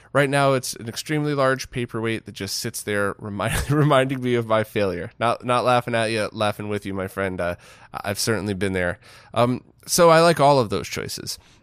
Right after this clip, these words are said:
I would go down to, if you're within driving distance, or, or somebody else is within driving distance, I guess, of,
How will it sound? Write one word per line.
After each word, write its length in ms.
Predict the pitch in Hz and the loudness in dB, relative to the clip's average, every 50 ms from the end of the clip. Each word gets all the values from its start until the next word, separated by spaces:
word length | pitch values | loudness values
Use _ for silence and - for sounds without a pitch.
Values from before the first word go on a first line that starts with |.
| _ _ _ _ _ _ _ _ _ _ _ _ _ - | _ _ _ _ _ _ _ _ _ _ _ _ _ 2
I 140 | 123 139 151 | 4 4 4
would 240 | 151 160 151 143 | 4 2 0 0
go 160 | 127 151 151 156 | 0 0 0 2
down 340 | 147 147 156 160 165 170 165 | 2 2 2 2 0 -2 -4
to, 380 | - 160 147 143 135 135 139 - - - - _ _ - | -4 -4 -4 -2 -2 -4 -4 -6 -10 -16 -20 _ _ -8
if 160 | - 131 - | -8 -4 -2
you're 160 | 143 147 165 | -2 0 2
within 360 | 165 165 156 143 175 170 170 | 2 2 0 0 0 -2 -2
driving 420 | 151 147 139 143 165 165 165 165 156 | 2 2 4 4 4 2 0 -2 -2
distance, 640 | 143 135 135 - - 127 127 127 - - - - - | -2 -2 -2 -4 -4 -4 -4 -2 -2 -4 -6 -6 -4
or, 180 | - 123 120 110 | -2 0 0 0
or 180 | 82 117 120 117 | 2 0 0 0
somebody 360 | - - 131 127 120 117 113 | -2 -2 -2 -2 0 0 2
else 220 | 123 123 120 - | 2 2 2 0
is 120 | 110 107 110 | -4 -6 -8
within 240 | 107 101 110 104 | -8 -6 -6 -4
driving 320 | 98 104 98 107 104 104 98 | -2 0 0 0 0 0 -2
distance, 360 | 95 98 - - 98 95 - | -4 -4 -4 -6 -8 -6 -6
I 100 | 92 98 | -4 -4
guess, 280 | 98 98 95 98 - - | -2 -2 -2 -4 -6 -6
of, 420 | - - 110 104 104 104 104 - | -4 -2 -2 -2 -2 -4 -8 -12